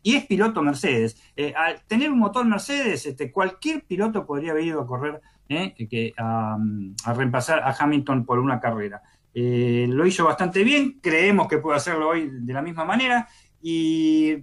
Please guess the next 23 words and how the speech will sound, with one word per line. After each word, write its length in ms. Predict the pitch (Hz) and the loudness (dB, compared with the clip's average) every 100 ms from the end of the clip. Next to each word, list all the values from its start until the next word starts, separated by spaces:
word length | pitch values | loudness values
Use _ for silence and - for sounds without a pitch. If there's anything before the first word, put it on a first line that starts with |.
| - | -6
vamos 320 | - 240 233 | 0 2 2
a 60 | 214 | 2
ver 140 | 233 | 2
ahora, 520 | 226 226 233 220 214 185 | 4 4 4 2 0 -4
eh, 600 | 151 143 143 143 139 131 _ | -4 -2 0 0 -2 -4 _
qué 140 | - 226 | -4 -2
pasa, 300 | 254 240 214 | 0 -2 -2
porque 200 | 175 180 | -2 -2
lo 100 | 185 | 0
que 80 | 214 | 2
más 180 | 285 | 0
se 80 | - | 2
habló 200 | 208 226 | 2 4
en 120 | 175 | 2
toda 200 | - 226 | 0 0
la 60 | 196 | 0
semana 300 | - 190 208 | 0 0 2
fue 120 | 180 | 0
el 100 | 190 | -4
terrible, 460 | - 165 185 233 196 | 0 0 2 4 4
el 100 | 156 | 0
tremendo 460 | 180 190 226 165 135 | 0 4 4 2 -2
accidente, 580 | 117 127 139 139 143 | -2 -2 -2 -2 -6